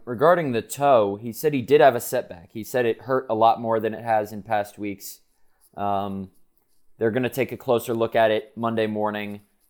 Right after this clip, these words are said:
But he said he doesn't know where the setback was exactly, but he had a setback. Still doesn't want surgery, but that'll be something to keep an eye on in the near future.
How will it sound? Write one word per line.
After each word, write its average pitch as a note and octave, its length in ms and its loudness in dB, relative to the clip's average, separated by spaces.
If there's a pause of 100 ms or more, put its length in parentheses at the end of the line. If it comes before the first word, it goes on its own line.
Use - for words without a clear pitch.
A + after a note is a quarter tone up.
(1000)
But G#2 100 -6
he B2+ 140 -2
said C3 240 2
he B2 100 -6
doesn't B2 300 -2
know B2 140 2
where A#2+ 240 2
the A#2 80 -6
setback B2 600 0 (280)
was C#3 360 4
exactly, D#3+ 540 2
but - 480 2
he A#2 100 -10
had B2 180 2
a A#2 40 -4
setback. F2 580 -4 (1300)
Still D3 320 4
doesn't C#3 260 2
want B2+ 240 0
surgery, A#2+ 500 -2
but A2 300 2
that'll A#2+ 220 2
be A#2 120 -4
something A#2 400 -10
to A2+ 120 -14
keep A#2 200 -12
an A#2+ 60 -10
eye A2 180 -2
on G#2+ 160 -6
in G#2+ 120 -8
the G#2 80 -10
near G#2 180 -6
future. G#2 580 -6